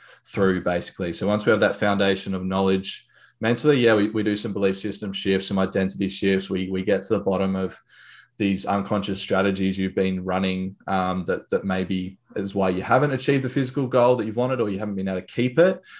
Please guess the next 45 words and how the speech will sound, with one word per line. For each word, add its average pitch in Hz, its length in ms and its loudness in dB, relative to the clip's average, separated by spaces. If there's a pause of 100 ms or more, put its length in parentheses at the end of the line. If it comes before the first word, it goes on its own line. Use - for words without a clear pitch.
(100)
We 110 100 4
identify 107 600 4
that 104 200 4
in 120 80 -6
the 110 80 -6
first 98 340 -4
month. 98 280 -6
And 101 80 -6
then 107 100 -2
after 117 380 0
that, 95 400 2 (240)
it's 98 300 -6
tweaking, 113 720 2
it's 101 180 -4
overcoming 104 580 0
little 104 200 0
challenges. 104 880 -2 (340)
Um, 95 360 -2
you 95 60 -2
know, 92 80 -2
I've 95 80 -4
got 98 140 0
a 92 40 -6
few 107 200 -2
people 101 400 -2
that 98 240 2
wanna 113 200 0
be 113 140 2
coaches. 113 480 -2
So 104 80 -2
we're 101 80 -2
doing 101 220 -2
a 101 40 -4
little 107 180 -2
bit 101 100 -4
of 98 120 -6
business 135 360 -4
stuff 139 280 -2
in 139 60 -6
there 123 120 0
as 110 120 0
well. 135 380 2
So 123 160 -2
it's 101 140 -4
very, 123 540 0